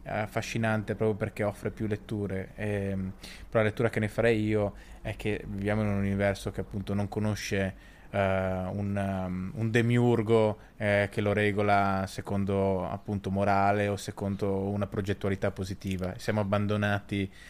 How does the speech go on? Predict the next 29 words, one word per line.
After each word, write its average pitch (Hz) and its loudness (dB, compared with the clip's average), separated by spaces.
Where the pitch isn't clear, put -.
al, 185 0
al 90 -2
caso, 98 0
e 92 -2
il 90 -6
caso 92 -2
può 92 -4
essere 90 -4
anche 95 -6
tremendamente 92 -4
duro 101 -2
come, 95 -4
come 95 -4
in 92 -6
questo - -10
caso. 87 -8
Ehm, 107 2
tu - 4
hai 175 4
scritto - -2
un 123 2
libro, 139 2
eh, 104 2
sul, 110 0
sul 104 -6
pessimismo, 113 0
partendo 107 -2
da 101 0
Pascal, 98 -2